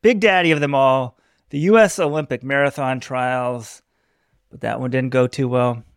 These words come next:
D N F, then a thing called covid hit, wiped out all of two twenty twenty. Then I think injuries bugs again wiped out all of twenty twenty-one.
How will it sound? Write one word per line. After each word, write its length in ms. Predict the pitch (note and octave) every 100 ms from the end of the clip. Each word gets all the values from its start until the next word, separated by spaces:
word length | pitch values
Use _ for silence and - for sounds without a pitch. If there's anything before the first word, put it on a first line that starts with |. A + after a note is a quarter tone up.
| - _ _ C3+
D 200 | E3 G3+
N 100 | G#3
F, 520 | F3+ F3+ D#3+ - _ _ _ _ _ _ _ _ _ -
then 140 | C#3
a 40 |
thing 300 | C#3+ D3 D3
called 320 | C#3 A#2+ A#2+ -
covid 500 | - F#3 G3+ G#3+ F3
hit, 300 | E3+ F#3 _ -
wiped 280 | B2 B2 C3
out 140 | A#2+
all 120 | A#2
of 100 | A#2
two 140 | - B2+
twenty 340 | - C3 B2+
twenty. 480 | B2 - D#3+ E3 D#3 _ _ _ _ _ _
Then 220 | - D#3+
I 80 | B3
think 320 | B3+ F4+ C#4 _ -
injuries 500 | G#3+ D4 D4 C4+ G#3+
bugs 400 | G3 G3 F#3+ F3
again 440 | D#3 D#3 D#3 D#3 -
wiped 320 | D3+ D#3+ E3
out 200 | D3 -
all 220 | F3 F#3+
of 120 | F#3+ -
twenty 360 | - F3+ F3
twenty-one. 880 | - E3+ D3 C3+ C3+ E3 F3+ F#3 F#3